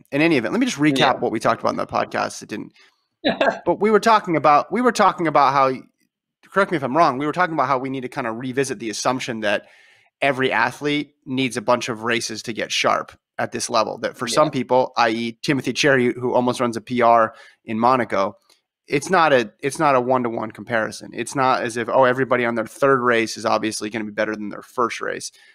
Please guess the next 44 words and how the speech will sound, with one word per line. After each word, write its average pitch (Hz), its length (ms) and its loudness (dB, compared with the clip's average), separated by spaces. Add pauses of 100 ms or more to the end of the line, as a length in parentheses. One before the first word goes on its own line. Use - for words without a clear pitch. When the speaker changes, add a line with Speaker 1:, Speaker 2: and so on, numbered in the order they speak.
(200)
Speaker 1:
Maybe 165 340 2
Warholm 151 480 4
is 120 80 -2
just 123 200 -6
that 107 180 0
guy. 107 300 -4 (200)
May-, 127 220 -2
he 135 180 -8
doesn't 156 320 0
need 139 160 -2
competition. 131 640 -4
He - 140 -14
doesn't 131 300 0
need 131 160 -4
a 127 40 -2
crowd. 110 460 2
He 113 100 -10
just - 460 -8
slaps 123 340 -2
himself 117 360 -4
hard 117 200 0
enough 117 220 -4
until 113 160 -8
he 110 60 -6
gets 110 160 -10
fired 104 260 -2
up. 98 180 -4 (400)
He 117 140 -6
doesn't 131 340 2
need 127 160 0
a 120 60 2
lot 120 240 6
of 113 340 -2
races 113 480 0
to 120 120 -6
get 107 180 -2
going 110 400 0 (880)
at 127 120 2
a 120 40 0
high, 110 260 -4 (240)
at 135 120 2
a - 20 0
high 120 200 0
level. 123 400 2